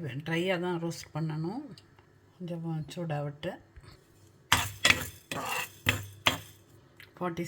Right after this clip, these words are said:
செகண்ட் ரோஸ்ட் ஆகட்டு. அரை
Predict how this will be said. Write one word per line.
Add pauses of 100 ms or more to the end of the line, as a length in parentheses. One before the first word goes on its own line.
செகண்ட்
ரோஸ்ட்
ஆகட்டு. (3000)
அரை